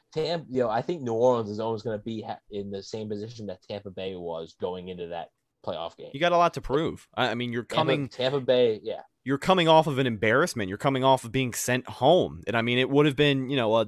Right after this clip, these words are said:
Speaker 2: a, a nicer storyline had these teams ended up meeting week one, but you gotta wait till halfway through the season. That makes them even more amped up. You know, they're, they're playing with momentum. They kind of have their guys figured out. It's not a learning process week one of the season.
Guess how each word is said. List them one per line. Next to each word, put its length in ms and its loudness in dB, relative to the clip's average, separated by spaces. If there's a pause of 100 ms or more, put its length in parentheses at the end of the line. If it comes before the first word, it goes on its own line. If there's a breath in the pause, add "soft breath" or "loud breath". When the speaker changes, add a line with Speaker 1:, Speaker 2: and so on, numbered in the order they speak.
(100)
Speaker 2:
a, 180 0
a 80 0
nicer 320 -2
storyline 560 0
had 160 -2
these 180 -4
teams 320 -6
ended 220 -2
up 80 2
meeting 360 -4
week 220 -8
one, 320 2
but 160 0
you 120 -6
gotta 160 6
wait 200 0
till 120 -4
halfway 340 0
through 160 -6
the 80 -8
season. 400 -4 (320 loud breath)
That 140 4
makes 160 2
them 120 4
even 220 4
more 280 6
amped 260 -2
up. 240 -2
You 100 -8
know, 140 -2
they're, 260 2
they're 160 -2
playing 400 -2
with 180 -4
momentum. 460 0
They 100 -6
kind 200 -4
of 60 -12
have 260 0
their 100 -2
guys 380 0
figured 340 -2
out. 300 0
It's 160 -10
not 160 0
a 40 2
learning 360 -4
process 480 0
week 200 -8
one 140 -6
of 60 -14
the 60 -16
season. 440 -6